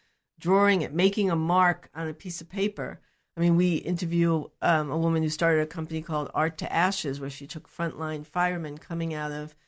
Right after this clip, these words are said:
traumatic experiences and just had them start to put paint on canvas and just get all that out. And then they'd go home to their families and they could be present. Whereas before, it would,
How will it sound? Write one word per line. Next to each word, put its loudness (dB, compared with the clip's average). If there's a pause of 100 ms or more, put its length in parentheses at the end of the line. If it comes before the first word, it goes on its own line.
(240)
traumatic 0
experiences -2
and 2
just -2
had -8
them -8
start -6
to -12
put -6
paint -8
on -6
canvas -6
and 2
just 0 (680)
get 4
all 6
that 2
out. 2 (420)
And 6
then 8
they'd 6
go 2
home 0
to -8
their -2
families -2
and 0
they 0
could -10
be -8
present. -8
Whereas -2
before, -2 (120)
it -10
would, -8